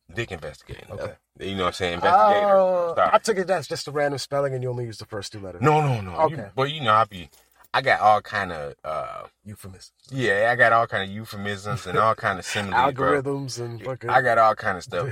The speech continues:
Speaker 2: <laughs>
Speaker 1: waiting on tap, bro. But yeah, that's, that's one of the things though. When you D I and you P I, you dick investigate, you pussy investigate. You know what I mean? It's what it is.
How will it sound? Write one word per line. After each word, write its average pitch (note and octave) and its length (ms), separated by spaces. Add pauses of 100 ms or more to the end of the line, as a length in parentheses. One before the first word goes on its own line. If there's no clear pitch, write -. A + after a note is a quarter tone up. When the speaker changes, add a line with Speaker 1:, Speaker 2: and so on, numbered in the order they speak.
(240)
Speaker 2:
<laughs> F#2 200
Speaker 1:
waiting A2 320
on F#2+ 140
tap, F2 320
bro. E2 240
But E2+ 240
yeah, G#2+ 140
that's, A#2 260
that's B2+ 340
one A#2 140
of G#2+ 40
the G2 160
things G2 360
though. D#2+ 220 (380)
When F2+ 140
you F#2 80
D A#2 240
I G#2+ 140
and G2 140
you G2 80
P G#2 280
I, F2 220 (340)
you F#2 120
dick F#2+ 220
investigate, G2 600 (100)
you A#2 80
pussy C3 240
investigate. - 540 (280)
You - 60
know F2+ 100
what F#2+ 80
I A#2 60
mean? E3+ 100 (380)
It's - 160
what G#2+ 120
it A2 120
is. G#2+ 320